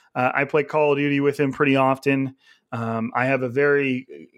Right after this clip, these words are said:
you know, solid awareness of the type of person he is and his personality. Like, this is a dude that, like, there's an old saying that says, that's basically, like, "Speak softly, but carry a big stick."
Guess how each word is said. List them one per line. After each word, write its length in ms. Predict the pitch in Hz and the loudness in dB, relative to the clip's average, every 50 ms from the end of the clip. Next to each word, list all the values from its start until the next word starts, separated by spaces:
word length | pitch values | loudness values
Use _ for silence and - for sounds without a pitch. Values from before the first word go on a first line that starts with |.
| 156 135 123 | -20 -14 -8
you 100 | 127 127 | -4 -4
know, 80 | 120 120 | -4 -4
solid 420 | - - - 151 147 147 147 143 | -4 -2 0 0 2 2 2 2
awareness 560 | 147 139 123 131 135 139 139 143 139 135 - | 0 0 0 0 0 0 0 0 -2 -2 -4
of 120 | 131 117 120 | -4 -4 -4
the 80 | 123 | -6
type 240 | - - 147 135 - | -2 -2 -2 0 -2
of 100 | - - | -4 -8
person 400 | - - 151 151 147 - 170 156 | -4 -2 -2 -2 -2 -2 -4 -4
he 240 | 143 143 160 151 151 | -4 -4 -4 -2 -2
is 340 | 147 143 147 147 147 135 135 | 0 0 0 -2 -2 -4 -4
and 100 | 131 120 | -6 -6
his 140 | 117 113 - | -6 -8 -12
personality. 840 | - - 156 156 - - 135 131 127 131 139 143 143 147 151 151 - _ _ _ _ _ _ _ _ | -6 -4 -2 -2 -2 -2 -2 0 0 2 2 0 0 -2 -2 -4 -8 _ _ _ _ _ _ _ _
Like, 240 | 143 139 139 127 123 | 0 0 0 0 0
this 240 | 139 165 175 - - | -2 -4 -4 -4 -6
is 100 | 220 208 | -2 -2
a 80 | 214 208 | 0 -2
dude 520 | 156 135 147 143 143 143 143 143 139 127 127 | 0 0 0 2 2 2 2 2 0 0 0
that, 220 | 131 120 120 - - | 2 2 0 -2 -2
like, 180 | 135 123 123 - _ _ _ _ _ | -4 -6 -6 -8 _ _ _ _ _
there's 220 | - 156 156 147 139 | -2 0 0 0 0
an 100 | 147 143 | 0 2
old 220 | 143 151 160 139 | 2 2 0 0
saying 520 | - - 190 180 170 151 135 131 131 127 - _ _ _ _ _ _ _ _ _ _ _ _ | -2 -2 0 0 2 2 2 0 0 -4 -8 _ _ _ _ _ _ _ _ _ _ _ _
that 180 | - 143 143 135 | -2 -2 -2 -2
says, 480 | - - 147 135 131 127 - - - - 131 | -2 -2 0 0 0 -2 -4 -8 -12 -10 -8
that's 260 | 131 127 120 120 - | -6 -6 -8 -8 -4
basically, 480 | - 151 147 143 - - 151 147 147 139 | -2 0 0 0 -4 -6 -4 -2 0 0
like, 180 | 123 113 113 - | 0 0 -2 -6
"Speak 380 | - - - 156 165 180 - - | -8 -4 -2 -2 -2 -2 -4 -6
softly, 680 | - - 165 147 143 135 - - 147 151 156 151 147 | -2 0 2 4 4 2 2 0 0 0 0 -2 -6
but 240 | - - 135 127 - | -6 -6 -6 -6 -4
carry 340 | - - 147 139 135 135 135 | -2 0 2 2 4 2 2
a 60 | 123 | 2
big 240 | 113 131 123 120 110 | 2 0 -2 -2 -4
stick." 340 | - - - - 120 101 - | -8 -6 -4 -2 -2 -2 -4